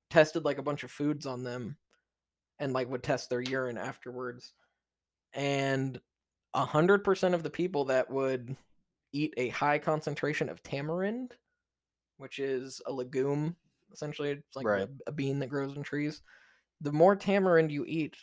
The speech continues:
Speaker 1: the more fluoride you expunge from your body. So the damage is realistically probably done on calcification. It's very, I, I don't know if it's even possible to decalcify your brain.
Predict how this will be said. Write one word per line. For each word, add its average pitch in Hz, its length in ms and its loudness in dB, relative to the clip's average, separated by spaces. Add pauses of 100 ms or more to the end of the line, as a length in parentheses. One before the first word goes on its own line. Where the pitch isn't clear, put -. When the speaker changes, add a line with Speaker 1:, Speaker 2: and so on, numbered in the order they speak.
(280)
Speaker 1:
the 143 120 -2
more 147 240 0
fluoride 143 640 4 (280)
you 135 280 -2
expunge 143 420 0
from 143 160 -2
your 139 100 -6
body. - 440 -10 (720)
So 139 600 -4 (1200)
the 143 80 -4
damage 185 360 8
is 156 240 4
realistically 165 640 10
probably 160 460 8
done 160 240 8
on 151 120 4
calcification. 160 1000 0
It's 143 120 -12
very, 147 480 0
I, 135 80 2 (160)
I 139 100 4
don't 143 160 2
know 143 120 4
if 143 80 -2
it's 135 100 -6
even 139 180 -2
possible 147 400 0
to 151 100 2
decalcify 156 720 2
your 160 100 4
brain. 175 400 4